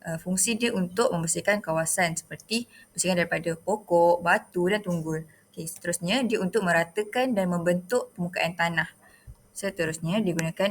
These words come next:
dalam pembinaan jalan dan infrastruktur ladang.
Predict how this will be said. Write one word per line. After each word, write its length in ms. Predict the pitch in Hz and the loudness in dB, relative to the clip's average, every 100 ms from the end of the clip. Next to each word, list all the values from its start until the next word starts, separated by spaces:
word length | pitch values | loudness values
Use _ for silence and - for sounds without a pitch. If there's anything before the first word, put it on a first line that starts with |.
| 220 | 0
dalam 400 | 160 180 247 240 | 2 2 2 0
pembinaan 560 | 170 165 160 - 175 | -2 -2 -2 0 0
jalan 480 | 165 160 170 247 285 - _ _ _ | 0 -2 2 2 2 -10 _ _ _
dan 400 | - 185 196 208 - | -4 2 2 2 -4
infrastruktur 560 | 180 175 180 - - 165 | -8 -4 -6 -6 -6 -2
ladang. 640 | 160 185 156 156 160 | -2 0 -2 0 -4